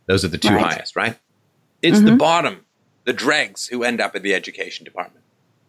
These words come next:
Speaker 1: And, you know, like, I'm sorry to be so blunt, but statistically, it's
Speaker 2: No, no,
Speaker 1: generally the
Speaker 2: that's,
Speaker 1: case.
Speaker 2: that's
Speaker 1: The
Speaker 2: good.
Speaker 1: teachers are the dumbest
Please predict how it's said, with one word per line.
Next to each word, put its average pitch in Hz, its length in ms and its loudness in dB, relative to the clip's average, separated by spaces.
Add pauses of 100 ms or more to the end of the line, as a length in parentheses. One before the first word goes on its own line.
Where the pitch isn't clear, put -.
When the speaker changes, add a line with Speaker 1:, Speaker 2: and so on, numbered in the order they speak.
(300)
Speaker 1:
And, 143 180 0
you 160 80 2
know, 131 120 2
like, 131 260 0
I'm 131 100 -2
sorry 160 240 2
to 131 80 0
be 139 100 0
so 123 180 0
blunt, 113 360 -2
but 113 100 -4
statistically, 170 600 -2
it's 262 60 6
Speaker 2:
No, 311 140 4
no, 240 60 4
Speaker 1:
generally - 320 4
the - 80 0
Speaker 2:
that's, - 100 0
Speaker 1:
case. - 160 -4
Speaker 2:
that's 233 120 -4
Speaker 1:
The 214 80 0
Speaker 2:
good. 233 120 2
Speaker 1:
teachers 160 480 0 (400)
are 110 400 0
the 107 100 0
dumbest 127 580 -2